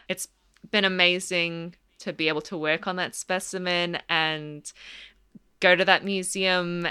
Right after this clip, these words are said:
and see it on display. I know that, you know, thousands of people have seen it. That's really special to me,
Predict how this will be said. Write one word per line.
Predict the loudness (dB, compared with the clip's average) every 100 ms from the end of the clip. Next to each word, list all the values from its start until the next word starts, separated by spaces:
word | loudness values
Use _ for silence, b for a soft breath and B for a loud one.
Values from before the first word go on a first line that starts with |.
| -2
and | -2 -2 -6 -12 -18 _ _ -6
see | 0 4
it | 6
on | 6 4
display. | -2 -4 2 6 6 6 2 -2 -4 0
I | 2
know | 2 2
that, | 2 0 -4 _ _
you | -4
know, | -4
thousands | 2 4 4 2 -6 -10
of | -8
people | -8 -8
have | -12 -10
seen | -8 -6
it. | -6 -8 _ _ _ _
That's | 2 2 0
really | 0 0 0
special | -4 -6 -6 -12
to | -10
me, | -10 -10 -12 -14